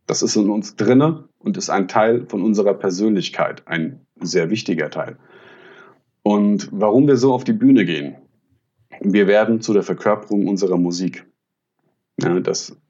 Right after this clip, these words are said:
zu dem, was wir in diese Musik reingesteckt haben, kompensiert haben, das möchten wir auch auf die Bühne transportieren. Das ist ein Teil von uns. Und deswegen,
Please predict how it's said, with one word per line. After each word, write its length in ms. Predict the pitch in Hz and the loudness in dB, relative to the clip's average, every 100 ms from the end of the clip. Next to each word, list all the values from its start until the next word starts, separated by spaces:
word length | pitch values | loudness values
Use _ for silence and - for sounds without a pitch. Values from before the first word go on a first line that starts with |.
| - _ _ | -20 _ _
zu 200 | - 101 | -2 0
dem, 480 | 92 117 120 120 - | 4 4 4 2 -4
was 320 | 92 104 - 107 | -4 -2 -2 0
wir 360 | 117 113 - - _ _ _ _ _ - | 2 2 0 -12 _ _ _ _ _ 2
in 220 | 120 117 | 6 6
diese 560 | 110 101 104 101 98 - | 4 2 2 2 0 -4
Musik 400 | 104 101 107 - | -6 -2 -2 0
reingesteckt 560 | 110 113 98 - 85 90 | 0 2 0 -2 -4 -4
haben, 220 | 80 82 | -4 -4
kompensiert 640 | 104 95 101 95 113 107 | -4 -2 -2 2 0 2
haben, 380 | 82 73 69 - _ _ _ _ - | 0 -2 -8 -16 _ _ _ _ -4
das 320 | 90 - - - | -4 -4 -10 -4
möchten 300 | 98 95 104 | -2 0 0
wir 120 | 92 | 0
auch 120 | 95 | 0
auf 160 | - 92 | -4 -4
die 80 | 95 | -2
Bühne 260 | 98 104 | 0 0
transportieren. 760 | 90 87 85 - 80 101 76 - _ _ _ | 0 -4 -4 -6 -2 -2 -2 -6 _ _ _
Das 140 | 87 85 | -8 -4
ist 120 | 87 | -4
ein 100 | 82 | 0
Teil 200 | 95 101 | 0 0
von 180 | 85 65 | -2 -8
uns. 200 | 65 - | -14 -14
Und 260 | - 76 | -10 -4
deswegen, 600 | 98 - 113 117 131 131 | -4 0 2 4 2 0